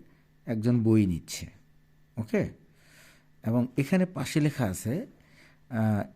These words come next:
এ and বি দুইটা ক্যারেক্টার। Suppose he is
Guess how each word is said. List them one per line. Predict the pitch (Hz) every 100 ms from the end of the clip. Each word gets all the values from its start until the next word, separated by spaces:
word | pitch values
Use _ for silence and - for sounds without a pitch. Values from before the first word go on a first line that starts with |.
| -
এ | 135 156 160
and | 143 120
বি | 104 113
দুইটা | 110 117
ক্যারেক্টার। | 113 95 82 - 151
Suppose | - - 131 127 113 - - - _ _ _ - - 117 - 80 92 104
he | 113 110
is | 110